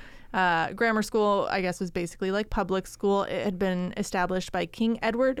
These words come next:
the sixth to offer all boys a free education. <clears throat>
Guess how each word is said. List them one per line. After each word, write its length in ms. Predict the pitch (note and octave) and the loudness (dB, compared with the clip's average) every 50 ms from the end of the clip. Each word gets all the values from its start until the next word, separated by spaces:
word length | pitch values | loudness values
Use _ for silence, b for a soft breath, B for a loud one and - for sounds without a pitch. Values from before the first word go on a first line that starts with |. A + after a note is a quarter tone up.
| - - | -6 -6
the 440 | G#3 F#3+ G#3+ G#3+ G#3+ G#3 G3+ G3+ - - | -2 0 2 4 4 4 2 0 0 -2
sixth 580 | - - - C#4 C#4 C4+ - - - - - - - - | -8 -4 0 0 0 0 -2 -8 -16 -16 -18 -20 -18 -4
to 100 | - A#3 | -2 0
offer 420 | G#3 G#3+ G#3 G3+ - - G#3+ G3+ G3 | 2 4 2 2 2 2 0 2 2
all 220 | - A3 C4 C#4+ B3 | 4 4 4 4 4
boys 480 | F#3+ A3 A3+ A#3 G#3+ F#3+ F#3 F3 - | 2 4 4 4 4 4 2 0 0
a 60 | A#3 | -2
free 280 | A3+ - - G3+ G3+ - | -2 0 0 0 0 0
education. 840 | - G3 F#3+ A#3+ B3 - - F3+ E3 E3+ - - - F3+ G3 C4+ E4+ | 0 -2 -2 -4 -4 -2 0 0 0 0 -2 -4 -4 -2 -2 -2 -2
<clears throat> 60 | - | -4